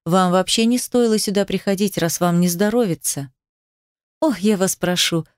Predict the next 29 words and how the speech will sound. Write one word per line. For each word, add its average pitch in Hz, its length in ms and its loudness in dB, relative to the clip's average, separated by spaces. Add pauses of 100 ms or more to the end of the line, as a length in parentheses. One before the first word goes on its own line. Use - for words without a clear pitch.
(120)
вечером 202 540 2
я 185 180 2
чувствовала 196 540 0
себя 196 300 0
прекрасно", 196 840 -4 (300)
сказала 185 520 0
она, 233 220 0
коснувшись 240 680 0
рукой 220 360 0
рукава 180 420 -2
короля. 160 560 -2 (640)
Тот 269 180 2
руку 285 240 2
не 294 140 4
убрал, 196 600 2 (340)
а 190 60 0
с - 60 -2
какой-то 220 380 0
невиданной 208 580 4
нежностью 226 580 2
посмотрел 190 540 0
на 196 160 4
живот 175 300 -2
Камилы. 151 640 0 (1080)
"Вы 160 140 -2
смотрите, 175 640 0
ребенка 165 560 0
надо 175 300 0
беречь", 185 600 -2